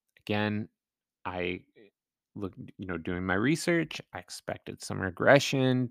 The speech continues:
to the power, to the average, but this is way, way, way far. And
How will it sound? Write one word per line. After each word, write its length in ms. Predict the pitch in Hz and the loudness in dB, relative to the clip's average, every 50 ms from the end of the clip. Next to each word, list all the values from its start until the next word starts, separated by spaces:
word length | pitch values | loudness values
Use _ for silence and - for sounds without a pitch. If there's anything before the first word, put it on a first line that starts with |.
| - - | -6 -14
to 380 | - - - 98 95 92 92 85 | -12 -6 -2 -2 0 0 -2 -4
the 100 | 92 - | -6 -8
power, 600 | - - 120 113 117 117 117 117 117 117 113 113 | -6 0 2 4 6 6 8 8 8 8 6 4
to 580 | 107 - - - - 101 95 92 90 87 87 82 | 2 -4 -8 -4 0 2 2 2 2 0 -2 -2
the 400 | - 90 85 85 82 82 87 - | -2 0 0 2 0 0 -2 -2
average, 680 | - 95 98 101 107 104 110 107 104 101 101 95 - - - _ _ _ _ _ - | 0 4 6 6 6 6 4 4 4 4 2 0 -6 -12 -16 _ _ _ _ _ 2
but 300 | 104 92 87 - - - | 4 4 4 4 0 -4
this 220 | 90 90 - - | -6 -6 -4 -6
is 300 | 98 90 87 85 85 - _ - - - - - - - - _ _ _ _ _ _ _ - | -6 -6 -6 -8 -10 -16 _ -20 -20 -20 -20 -20 -20 -20 -20 _ _ _ _ _ _ _ -14
way, 520 | - 127 160 165 156 151 143 131 117 104 | 0 6 10 10 10 10 10 8 6 6
way, 280 | 101 101 104 101 98 92 | 4 4 4 4 2 2
way 300 | 87 92 92 90 90 85 | 2 2 2 0 0 -2
far. 600 | - - - - 101 92 92 87 85 85 85 82 - - - - - - _ _ _ _ _ _ - | -4 -6 0 2 6 6 6 6 6 4 0 -2 -8 -16 -20 -20 -20 -20 _ _ _ _ _ _ 0
And 640 | 110 107 107 101 101 101 98 95 95 95 98 95 | 2 4 4 4 4 2 2 0 0 -2 -4 -6